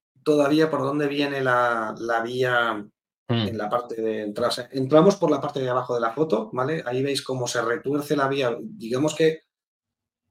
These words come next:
Speaker 1: todo lo que cambia en este elemento es la parte superior de, de esa, de, del elemento en sí. Porque si no, estaríais haciendo una curva peraltada, que si lo veis en la salida, que sale por la izquierda, es una curva de izquierdas, y ya está.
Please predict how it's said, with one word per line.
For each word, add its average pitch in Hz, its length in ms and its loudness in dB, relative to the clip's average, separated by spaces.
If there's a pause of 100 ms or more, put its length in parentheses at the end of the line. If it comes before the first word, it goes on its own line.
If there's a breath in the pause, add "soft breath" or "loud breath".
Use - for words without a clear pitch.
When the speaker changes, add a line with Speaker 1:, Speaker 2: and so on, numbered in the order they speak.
(440)
Speaker 1:
todo 190 240 10
lo 214 100 8
que 185 280 4
cambia 170 460 6
en 165 80 4
este 165 200 0
elemento 175 420 4
es 180 60 2
la 160 100 2
parte 143 220 -4
superior 117 540 -2
de, 107 340 -2
de 110 100 -4
esa, 104 600 0 (420)
de, 95 320 -4
del 90 580 -12
elemento 95 320 -12
en - 60 -12
sí. - 260 -16 (220)
Porque 110 260 -8
si 117 160 -6
no, 139 320 -2
estaríais 127 400 -2
haciendo 139 300 -2
una 127 180 -2
curva 147 280 2
peraltada, 147 600 2 (760)
que 135 100 0
si 131 140 -2
lo 127 100 2
veis 147 160 2
en 165 100 4
la 151 100 2
salida, 160 420 2
que 151 60 -2
sale 123 200 -2
por 123 140 -2
la 131 60 2
izquierda, 160 500 6
es 131 100 2
una 127 160 -2
curva 135 240 2
de 139 60 2
izquierdas, 110 580 -6
y 117 60 -6
ya 107 80 -2
está. - 260 -10